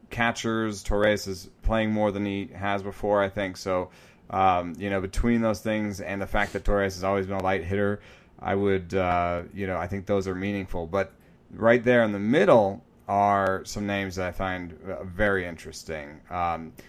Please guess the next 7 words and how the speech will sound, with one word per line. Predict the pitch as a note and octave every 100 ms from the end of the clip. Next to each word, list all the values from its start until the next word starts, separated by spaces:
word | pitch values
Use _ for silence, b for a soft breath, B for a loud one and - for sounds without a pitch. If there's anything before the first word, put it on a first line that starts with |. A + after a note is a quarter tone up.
| B - F2+
Jock | F2+ A2+ B2 -
Peterson, | - A#2 A2 A2 A2+ A2 C3+ C#3 - b b b b
Miguel | - F#2+ F2+ A2 A#2
Sano, | A#2+ A#2+ A2+ G#2+ G#2 G#2+ G#2 G2+
J | F#2 A2 A#2
D | A#2+
Martinez, | A#2 G#2+ - G#2 F#2+ F2+ F2+ F2+